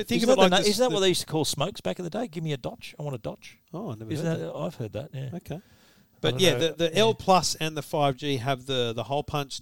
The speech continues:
Speaker 1: notch display,
Speaker 2: Yep.
Speaker 1: um, which means the, the, uh, front-facing camera is actually within the screen. The S E, you wouldn't have noticed it. It's up the top in, in a, in a notch style.
Speaker 2: Yeah.
Speaker 1: Um, the battery on the S E and the L Plus are five thousand milliamp hours,
Speaker 2: Yeah.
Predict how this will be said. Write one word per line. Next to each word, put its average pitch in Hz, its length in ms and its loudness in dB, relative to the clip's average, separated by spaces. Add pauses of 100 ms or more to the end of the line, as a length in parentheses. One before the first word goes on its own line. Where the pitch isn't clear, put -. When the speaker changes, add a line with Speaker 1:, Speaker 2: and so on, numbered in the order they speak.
Speaker 1:
notch 147 280 -6
display, 180 480 -2 (240)
Speaker 2:
Yep. 117 120 -4
Speaker 1:
um, 131 140 -2
which 131 160 -6
means 131 260 -2
the, 120 300 0
the, 117 640 0
uh, 120 40 -8
front-facing 139 520 -2
camera 127 220 -4
is 120 80 -4
actually 120 220 -4
within 127 360 -6
the 120 220 -10
screen. 151 380 -4 (400)
The 131 160 0
S 156 220 4
E, 139 160 4
you 127 260 -2
wouldn't 143 200 -6
have 92 120 -20
noticed 98 300 -8
it. 120 60 -6
It's - 120 -8
up 131 100 -4
the - 80 -16
top - 300 -8
in, 117 120 -8
in 120 180 -8
a, 110 80 -6
in 120 220 -12
a 107 40 -8
notch 117 300 -10
style. 113 380 -4 (200)
Speaker 2:
Yeah. 120 140 -4 (140)
Speaker 1:
Um, 123 160 -2 (240)
the 160 100 4
battery 196 500 6
on 156 360 -4
the 147 160 0
S 170 200 4
E 160 200 4
and 143 100 -2
the 139 140 0
L 143 100 2
Plus 143 300 0
are - 20 2
five 151 320 4
thousand 180 640 4
milliamp 165 400 0
hours, 131 400 -2
Speaker 2:
Yeah. 92 140 -12